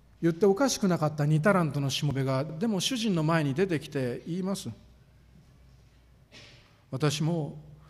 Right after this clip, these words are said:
教会建築はできなかったけれども」と。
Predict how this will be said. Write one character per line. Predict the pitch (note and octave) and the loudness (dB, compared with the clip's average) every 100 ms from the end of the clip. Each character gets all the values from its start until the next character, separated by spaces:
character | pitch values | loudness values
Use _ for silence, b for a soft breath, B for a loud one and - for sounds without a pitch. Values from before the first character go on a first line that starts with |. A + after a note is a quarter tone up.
| B B | B B
教 | - G3+ G#3 | -2 0 2
会 | A3 | -2
建 | G#3+ A#3 A#3 | 0 -2 -2
築 | - F3 | -2 -2
は | C#3+ | -2
で | D3 | -2
き | G3 | -2
な | F#3+ | -4
か | B2+ | -6
っ | - - | -12 -16
た | A2+ | -16
け | A2 C#3 | -12 -8
れ | B2+ | -6
ど | A#2 | -6
も」 | A#2+ B2+ | -8 -8
と。 | - | -10